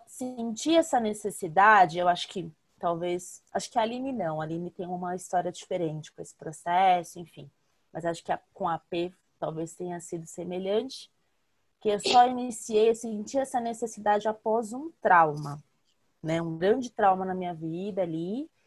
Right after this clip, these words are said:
e aí coincidiu com, com eu ter um, uma,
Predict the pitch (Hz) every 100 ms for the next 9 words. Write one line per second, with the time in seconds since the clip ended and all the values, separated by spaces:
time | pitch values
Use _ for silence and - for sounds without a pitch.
0 | _ _ _ _ _ 185 175 175 208 185
1 | 185 175 180 185 196 170 170 165 - 175
2 | 170 165 - 202 226 202 165 156 156 _
3 | _ 185 165 _ - 175 165 156